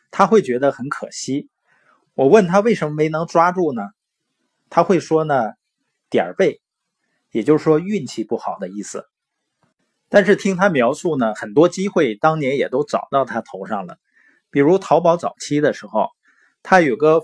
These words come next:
非常好的朋友，在淘宝上卖一些品牌的尾货，极力鼓动他呢，也一块儿开店，而且呢，他给供货。我说：“你当时为什么没开呢？”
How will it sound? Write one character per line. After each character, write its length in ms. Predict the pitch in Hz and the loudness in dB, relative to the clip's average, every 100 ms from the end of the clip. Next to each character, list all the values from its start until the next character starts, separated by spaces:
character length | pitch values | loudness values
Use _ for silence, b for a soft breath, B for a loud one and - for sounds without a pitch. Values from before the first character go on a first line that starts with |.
| _ - | _ 2
非 180 | 202 | 2
常 260 | 214 123 127 | 2 -2 -4
好 280 | - 87 87 | -4 -6 -4
的 100 | 104 | -8
朋 240 | - 101 | -8 -10
友， 240 | 110 113 - _ _ _ _ _ _ _ | -4 -4 -6 _ _ _ _ _ _ _
在 240 | - 165 143 | 4 6 6
淘 260 | - 147 | 2 2
宝 160 | 190 107 | 2 -2
上 300 | - 131 151 | -2 -4 0
卖 160 | 160 127 | 0 0
一 100 | 123 | -2
些 220 | 147 147 | 0 0
品 260 | - 101 - | 0 -12 -10
牌 220 | - 110 | -4 -2
的 160 | 139 | -2
尾 180 | 110 90 _ | -2 -8 _
货， 300 | - 131 - _ _ _ _ _ _ _ _ - - | 0 0 0 _ _ _ _ _ _ _ _ -20 -12
极 300 | - 156 214 | -4 0 2
力 180 | 208 | 0
鼓 240 | 131 - 101 | 0 -6 0
动 220 | 151 127 | 0 0
他 220 | 123 127 | -2 -2
呢， 220 | 131 107 87 | 0 -2 -4
也 180 | 95 | -10
一 100 | 92 | -6
块 220 | 123 - 135 | -6 0 0
儿 80 | |
开 240 | - - 131 | 0 -6 -6
店， 260 | 151 104 - _ _ _ | -4 -6 -8 _ _ _
而 200 | - 135 | 0 0
且 180 | 156 110 | 0 -6
呢， 180 | 104 117 | -4 -2
他 180 | - 147 | 0 0
给 160 | 123 | -2
供 200 | - 160 | -2 -2
货。 280 | 117 147 98 _ _ _ _ _ _ _ _ - | -2 -8 -8 _ _ _ _ _ _ _ _ 0
我 120 | 139 | 4
说 140 | 208 | 6
：“你 140 | 190 143 | 4 2
当 180 | 202 | 0
时 140 | 185 175 | 2 0
为 160 | 190 | 0
什 100 | 147 | -2
么 80 | 131 | -4
没 140 | 127 110 | -2 -2
开 260 | - 117 | -2 -4
呢？” 120 | 113 | -2